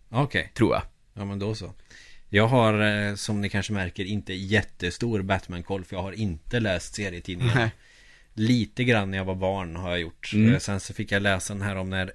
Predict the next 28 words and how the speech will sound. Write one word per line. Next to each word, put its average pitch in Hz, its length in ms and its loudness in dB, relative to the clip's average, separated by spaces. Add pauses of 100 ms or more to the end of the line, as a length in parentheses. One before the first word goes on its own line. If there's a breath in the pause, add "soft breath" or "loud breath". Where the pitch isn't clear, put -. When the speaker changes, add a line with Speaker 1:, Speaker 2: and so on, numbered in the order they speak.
Speaker 1:
en 107 280 4
av 95 100 -2
alla 95 240 -2
jävla 92 300 0
Robins 95 600 -2
dör. 98 560 0
Speaker 2:
Ja, 123 240 4
ja. 113 240 -2
Speaker 1:
Och 98 160 -2
den 107 280 4
bilden, 98 540 0
eh, 90 280 2
fick 92 160 -6
jag 90 100 2
mardrömmar 87 420 -2
av. 87 140 -6
Sen 90 200 -8
så 95 160 -12
Speaker 2:
Ja, 113 180 2 (100)
just 101 240 -4
det. 101 80 2
Speaker 1:
lämnade 92 320 -2
jag 90 100 -6
det. 85 100 -6 (880 soft breath)
Speaker 2:
Mm. 117 220 -4 (280)
Eh, 110 600 2
Jason 120 420 4
Todd. 101 440 0